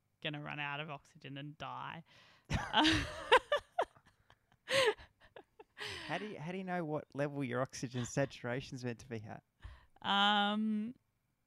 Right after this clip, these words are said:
Speaker 1: well,
Speaker 2: It just, there was, like, a
Speaker 1: it's
Speaker 2: gauge, like, one to ten,
Speaker 1: <laughs> Yeah,
Speaker 2: and you're at
Speaker 1: no,
Speaker 2: two.
Speaker 1: usually it's, like, around ninety,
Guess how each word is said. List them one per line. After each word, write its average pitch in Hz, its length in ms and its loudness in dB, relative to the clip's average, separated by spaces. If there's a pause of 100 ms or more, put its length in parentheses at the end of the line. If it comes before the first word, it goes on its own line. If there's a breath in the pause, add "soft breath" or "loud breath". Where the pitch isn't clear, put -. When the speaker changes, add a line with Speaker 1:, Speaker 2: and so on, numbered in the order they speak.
(600)
Speaker 1:
well, 185 920 2
Speaker 2:
It 175 40 -6
just, 139 200 -2
there 123 120 2
was, 117 100 -4
like, 208 140 6
a - 20 -2
Speaker 1:
it's 156 80 -10
Speaker 2:
gauge, 120 420 2
like, 127 180 0
one 120 180 6
to 120 80 2
ten, - 300 8
Speaker 1:
<laughs> - 0 -
Yeah, 131 60 6
Speaker 2:
and 104 120 4
you're 147 160 10
at 143 180 8
Speaker 1:
no, - 40 2
Speaker 2:
two. 147 380 6
Speaker 1:
usually 302 720 4
it's, 185 260 -2
like, 165 300 -4
around 160 600 0
ninety, 156 880 -2